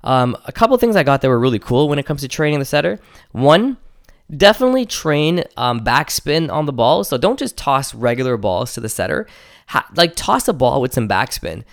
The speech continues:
and have the setter set the ball out of that, 'cause that could easily happen in a game when, you know, you're pass-, you're digging a ball, you're getting a serve receive off a spinner. So don't just have setters set balls that are clean. Have setters set balls with some spin on it. I thought that was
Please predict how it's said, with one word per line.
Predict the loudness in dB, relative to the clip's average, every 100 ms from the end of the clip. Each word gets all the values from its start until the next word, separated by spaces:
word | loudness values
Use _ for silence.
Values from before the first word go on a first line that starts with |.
| -20 -14
and | -6
have | 0 2
the | 2
setter | -2 -2 -2
set | -2 -4
the | -2
ball | 0 0 0
out | -4
of | -6
that, | -10 -8
'cause | -2
that | -2
could | -2 -8
easily | -4 -2 -2 -2 -4
happen | -4 -4 -4 -6
in | -8
a | -6
game | -4 -4 -6 -10 -20 _
when, | -2 0 0 -4 -12 -14
you | -10
know, | -8
you're | -8 -8
pass-, | -2 -2 -2
you're | -4 -4
digging | -4 -2
a | 0
ball, | 4 6 6 4 2
you're | 0
getting | -4 -4
a |
serve | -6 -6 -6
receive | -6 -4 -4
off | -4
a | -6
spinner. | -6 -2 0 2 0 -2 -20 -20 -16
So | -8
don't | 0 2 2 -2 -10
just | -2 0 0 -2 -10 -14 _ _
have | 0 0
setters | 0 0 0 -2
set | -4 -6 -2
balls | -2 0
that | -4
are | -6
clean. | -8 -4 -2 -2 -2
Have | -6
setters | -2 -2 -2
set | -4 -4
balls | -2 -4
with | -6
some | -12 -14
spin | -12 -8 -8
on | -6 -10
it. | -14 -20 -20 _ _ -12
I | -4
thought | -4
that | -2 -4
was | -6